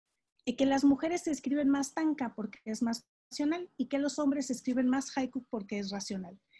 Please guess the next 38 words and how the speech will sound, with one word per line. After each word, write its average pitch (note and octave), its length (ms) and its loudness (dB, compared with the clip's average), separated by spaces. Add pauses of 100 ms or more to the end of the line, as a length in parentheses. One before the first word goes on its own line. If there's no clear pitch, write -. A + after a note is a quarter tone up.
(160)
Sin A#3+ 140 6
embargo, D#4 480 4 (320)
hay G#3+ 160 -2
grandes A#3 340 0
escritores C4+ 480 -2
hombres C4+ 240 4
de C#4 120 -2
tanka C#4 420 -2
y, A3+ 100 -10
como G#3+ 220 -4
vamos G#3 260 -4
a C4 60 -2
ver, B3+ 180 -2
grandes G#3+ 380 -2
mujeres G3+ 420 -6
escritoras G3 480 -8
de G#3 160 -10
haiku. F4+ 180 -8 (420)
Entonces, D#4+ 880 2
no E4 260 4
creo F4 320 0
por C4 140 2
mis B3 160 6
lecturas C#4+ 480 -2
que - 100 -2
haya B3 260 0
una B3 220 2
diferencia C4 840 0
realmente, C4+ 680 2 (400)
más C#4+ 360 2
bien D4+ 260 2
es C#4 160 0
una C#4 260 4
cuestión B3+ 600 2
de C4 80 4
accesibilidad. G#3+ 1040 -2 (680)
Han D4 180 4
sido, D#4 600 0